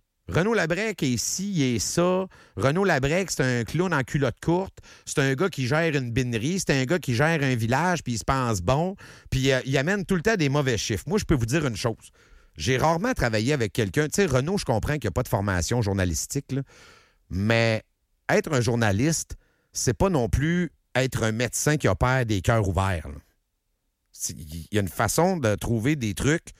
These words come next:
Ça s'appelle travailler. Aller voir les documents, chercher de l'information. Et j'ai rarement travaillé avec quelqu'un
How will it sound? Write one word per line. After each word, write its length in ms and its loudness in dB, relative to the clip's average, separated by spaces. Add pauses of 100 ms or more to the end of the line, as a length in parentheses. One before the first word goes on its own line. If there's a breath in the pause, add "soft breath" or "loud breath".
(380 soft breath)
Ça 200 -2
s'appelle 560 2 (320)
travailler. 520 -2 (920)
Aller 240 2
voir 320 0
les 120 0
documents, 440 -4 (340)
chercher 480 -2
de 60 -2
l'information. 760 0 (420 soft breath)
Et 120 0
j'ai 160 0
rarement 480 2 (140)
travaillé 440 0
avec 220 -2
quelqu'un 500 0